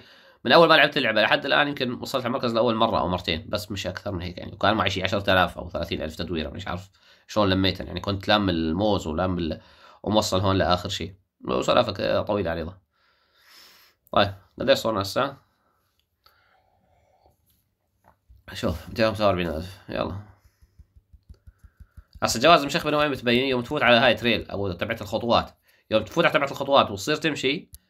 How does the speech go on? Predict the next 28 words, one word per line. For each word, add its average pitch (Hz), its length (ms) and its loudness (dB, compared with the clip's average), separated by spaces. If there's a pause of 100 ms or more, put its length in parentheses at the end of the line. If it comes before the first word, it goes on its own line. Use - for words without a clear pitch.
(140)
بتحس - 320 2
إنه 131 200 2
جوائزهم 147 360 6
فعلا 147 240 2
مشخبنة 117 320 -4
مثل 104 160 -6
وجوههم. 85 420 -6 (540)
شوف، 98 240 -12
هسه 101 160 -2
أورجيكم 98 400 -2
هون. 98 200 -8 (1600)
ها، 98 200 -10 (140)
فوت 92 240 -8
لهم. 85 200 -8 (1900)
بقول 131 160 4
لك 156 120 6
إن 156 120 2
امشي 151 340 2
عشرة 156 280 4
آلاف 156 160 6
خطوة، 165 280 -2
والله 151 160 2
مشان 135 140 2
أعطيك 139 300 0
ال-، - 140 0
آه، 117 260 2 (220)
خمسمية 143 400 2
خطوة. 98 560 -4